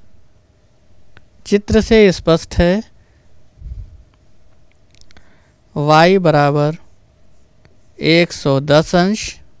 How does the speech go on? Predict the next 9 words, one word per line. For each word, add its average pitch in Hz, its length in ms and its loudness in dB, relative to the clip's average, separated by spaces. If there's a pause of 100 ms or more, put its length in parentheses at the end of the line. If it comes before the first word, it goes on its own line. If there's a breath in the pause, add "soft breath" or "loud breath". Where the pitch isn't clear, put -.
(1120)
क्योंकि 185 520 -2 (2000)
एक 170 180 -4
सौ 160 200 -2
दस 170 320 0
अंश 185 200 -4
के 185 200 -4
कोण 160 280 -2
के 147 180 -2
साथ 147 480 -4